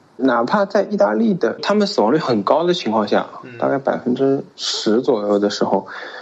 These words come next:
Speaker 1: 死亡人数里面百分之九十五以上都是六十岁以上的老人，
Speaker 2: 嗯。
Speaker 1: 百分之九十以上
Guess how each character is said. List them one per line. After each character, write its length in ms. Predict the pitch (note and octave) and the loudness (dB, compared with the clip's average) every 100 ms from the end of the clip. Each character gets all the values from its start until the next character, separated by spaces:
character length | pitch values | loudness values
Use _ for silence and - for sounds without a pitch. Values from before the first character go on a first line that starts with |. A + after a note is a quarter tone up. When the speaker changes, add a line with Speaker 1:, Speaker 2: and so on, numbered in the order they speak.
| - - - _ _ _ _ - | -18 -20 -20 _ _ _ _ -10
Speaker 1:
死 240 | - B2+ | -2 2
亡 180 | A#2+ F3+ | 4 2
人 140 | D3+ | 2
数 180 | D#3 F#3 | 0 2
里 60 | C#3+ | 2
面 200 | C#3 D3 | 0 0
百 240 | - G2 | 0 0
分 200 | - D#3 | 0 -4
之 260 | D#3 D#3 D3+ - | -2 -4 -4 -2
九 220 | A#2 A2 | 0 0
十 240 | - - | -2 2
五 320 | G3+ D3+ A2+ | 2 2 2
以 180 | F3+ A#2+ | 2 2
上 360 | G2 A#2 G2 F#2+ - - - - - | 0 0 0 -4 -16 -20 -20 -20 -2
都 140 | B2+ | 0
是 140 | B2 B2+ | 2 4
六 160 | B2+ | 4
十 120 | B2 A2 | 2 0
岁 220 | A2+ G2+ | 0 0
以 20 | |
上 220 | F#2+ G2+ | 0 0
的 140 | F#2 - | 0 -2
老 160 | G2+ | -2
人， 180 | F2 F2 - - _ | 0 -2 -6 -18 _
Speaker 2:
嗯。 120 | B2 A#2+ E3+ | -20 -16 -6
Speaker 1:
百 80 | D3 | -2
分 120 | D#3+ | -2
之 160 | E3+ F3 - | -2 -2 -4
九 260 | - B2+ A#2+ | 0 2 2
十 360 | - - C#3+ | 0 0 4
以 140 | B3+ A#2+ | 4 2
上 240 | A#2 | -2